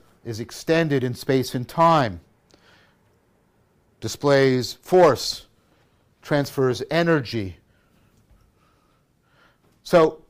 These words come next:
all the properties that mind has, matter doesn't have.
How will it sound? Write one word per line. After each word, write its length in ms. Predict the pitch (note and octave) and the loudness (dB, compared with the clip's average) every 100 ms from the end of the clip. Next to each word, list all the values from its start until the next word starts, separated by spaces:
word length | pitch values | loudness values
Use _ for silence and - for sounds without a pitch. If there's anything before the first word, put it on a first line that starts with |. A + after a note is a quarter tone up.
| _ | _
all 260 | D#3+ G3+ A#3+ | 6 8 8
the 80 | A3+ | 6
properties 520 | A3+ G#3 G3+ F3+ C#3+ | 6 6 6 4 4
that 160 | D3+ | 2
mind 400 | D#3+ F3 F#3+ F#3+ | 6 6 6 4
has, 640 | D3+ C#3+ B2+ B2+ D#3 F3 - _ _ _ _ | 2 4 4 6 4 2 -6 _ _ _ _
matter 440 | A#2+ D3+ D#3+ D#3+ | -2 4 4 4
doesn't 400 | C#3 D#3+ E3+ D#3 | 4 4 4 0
have. 480 | B2 A2 F#2 D#2+ - | -2 -2 -2 -6 -18